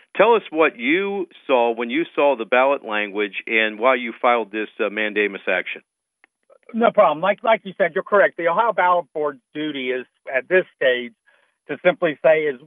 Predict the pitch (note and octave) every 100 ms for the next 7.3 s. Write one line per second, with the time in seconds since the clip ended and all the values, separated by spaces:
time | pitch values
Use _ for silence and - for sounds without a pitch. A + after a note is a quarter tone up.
0 | C#3 G3+ G3+ _ F3+ F3 E3+ - F3 E3
1 | D3 B2+ - B2 D3 F#3 F#3 - E3+ C#3+
2 | E3 - D#3 D#3+ A#2 D3+ F3 E3 D#3 -
3 | E3 D#3 - D#3 D#3+ D#3 D#3+ D3+ _ _
4 | _ _ - D3+ D#3 D3 D3+ D3 C#3 D3+
5 | D3 _ B2+ - B2 G#2 G#2+ - G2+ A2+
6 | G#2 - E2+ - - - - - - -
7 | D3+ D3 D3+